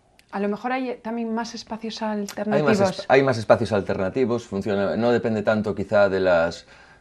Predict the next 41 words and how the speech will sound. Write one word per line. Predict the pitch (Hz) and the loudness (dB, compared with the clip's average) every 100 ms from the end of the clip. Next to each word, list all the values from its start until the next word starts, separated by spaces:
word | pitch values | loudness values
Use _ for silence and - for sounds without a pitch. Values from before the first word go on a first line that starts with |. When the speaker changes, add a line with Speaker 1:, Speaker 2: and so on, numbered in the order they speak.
| _ - | _ -6
Speaker 2:
de | 87 | 0
las | 87 87 | 2 2
subvenciones | - 95 95 90 117 113 101 98 98 | 0 -2 -2 2 4 4 4 0 -2
o | 92 | -2
del | 90 87 | -2 -2
Estado, | 87 117 113 98 98 98 85 | 2 8 8 8 4 4 2
o | |
de, | 87 90 90 69 | 0 0 0 -2
es, | 107 | -2
sí, | - - 127 | -6 -2 2
hay | 107 113 | 4 4
más | 131 117 | 2 2
movimiento | 113 110 107 98 | 2 2 0 0
independiente | 92 90 87 87 85 | -2 -2 -4 -4 -4
también | 85 87 - | -6 -4 -2
en | 220 | 0
Speaker 1:
Y | |
el | 190 | 2
Speaker 2:
estos | 185 185 | 2 2
Speaker 1:
roteiro | 254 285 | 2 2
de | - | 2
Speaker 2:
países. | 285 | 0
Speaker 1:
creación | 233 220 - 254 294 | 0 -4 -2 -2 -2
tiene | 196 175 156 | -2 -4 -2
mayor | 156 165 208 220 | -4 0 2 2
éxito | 226 - 208 208 202 - _ | -2 -4 -6 -4 -6 -8 _
allí | - 202 220 | -2 0 0
que | 226 | -2
aquí. | 208 208 269 - - - | -4 -2 -6 -6 -18 -12
Aquí | 170 - 202 | -12 -2 6
Speaker 2:
Claro, | 190 | 8
Speaker 1:
ya | 202 | 8
va | 202 196 | 8 6
Speaker 2:
no, | |
es | 202 | 6
Speaker 1:
por | 196 | 6
Speaker 2:
que | |
allí | 202 | 6
Speaker 1:
la | 185 180 185 190 | 6 4 4 0
segunda | - 202 202 185 | 0 0 2 2
edición. | 185 180 202 185 | -2 -2 -2 -2